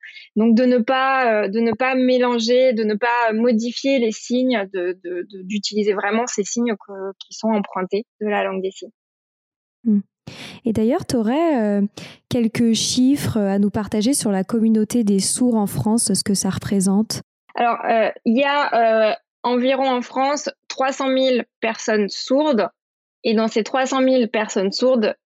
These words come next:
Speaker 1: on estime qu'il y en a un tiers seulement qui va signer.
Speaker 2: Ah,
Speaker 1: En
Speaker 2: d'accord,
Speaker 1: gros, on
Speaker 2: seulement.
Speaker 1: est,
Speaker 2: Ok.
Speaker 1: voilà.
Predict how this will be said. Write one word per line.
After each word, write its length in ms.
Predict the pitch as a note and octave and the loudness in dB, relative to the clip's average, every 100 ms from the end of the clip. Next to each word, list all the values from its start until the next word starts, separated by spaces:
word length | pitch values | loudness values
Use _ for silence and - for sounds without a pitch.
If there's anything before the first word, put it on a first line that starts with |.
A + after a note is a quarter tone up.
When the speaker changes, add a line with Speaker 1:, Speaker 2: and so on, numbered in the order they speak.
| _ - | _ -2
Speaker 1:
on 220 | G#3+ A3 | 2 2
estime 420 | A#3 - C4+ C4+ | 2 -2 0 0
qu'il 140 | C4 | 2
y 80 | A3+ | 0
en 100 | G#3+ | 2
a 140 | A3 - - | 0 -2 -2
un 160 | A#3 | -2
tiers 380 | A#3 A3+ A3 A3 - | 0 0 -2 -4 -4
seulement 420 | A#3 G#3+ G#3 B3 - | 0 0 0 -4 -10
qui 120 | - | -4
va 140 | G#3 G#3 | -2 -2
signer. 320 | - F#3 D#3 - _ _ _ _ _ _ _ _ _ _ - | -4 -6 -6 -10 _ _ _ _ _ _ _ _ _ _ -2
Speaker 2:
Ah, 60 | B3+ | 2
Speaker 1:
En 60 | |
Speaker 2:
d'accord, 100 | G#3+ | 2
Speaker 1:
gros, 160 | G#3 A3+ | 4 2
on 40 | |
Speaker 2:
seulement. 360 | A3+ - G#3 G#3 | 2 2 2 2
Speaker 1:
est, 300 | F#3+ F#3 - - | 2 -2 -6 -4
Speaker 2:
Ok. 140 | A3 | 0
Speaker 1:
voilà. 200 | G3+ G3+ | 0 0